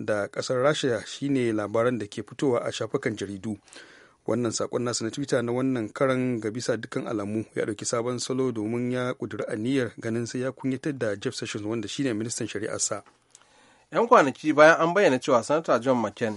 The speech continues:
Speaker 2: yana da sankaran kwakwalwa, jiya Talata sanatan ya bayyana zauren majalisa domin jefa kuri'arsa a kan muhawarar da ake yi game da sa-, sakewa dokar nan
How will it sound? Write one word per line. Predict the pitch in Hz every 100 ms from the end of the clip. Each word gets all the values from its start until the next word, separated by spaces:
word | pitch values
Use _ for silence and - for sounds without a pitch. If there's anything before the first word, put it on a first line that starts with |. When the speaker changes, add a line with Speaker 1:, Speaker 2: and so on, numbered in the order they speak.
| 101
Speaker 2:
yana | 127 113
da | 104 104 98 98
sankaran | - 101 107 107
kwakwalwa, | 107 110 107 104 101 - -
jiya | 127 127
Talata | 107 110 110 107
sanatan | - 117 110 104
ya | 117
bayyana | 104 107 104
zauren | 123 123 104
majalisa | 101 107 - 98 98 _ _ - - - -
domin | 107 107 110
jefa | 120 104
kuri'arsa | - 113 101 98 110 -
a |
kan | - 117 107
muhawarar | 104 104 110 120 113
da | 98
ake | 104 104 113
yi | 113
game | 107 113
da | 107
sa-, | 117 - -
sakewa | - 127 127 123 110 104 104
dokar | 107 101 135
nan | 113 131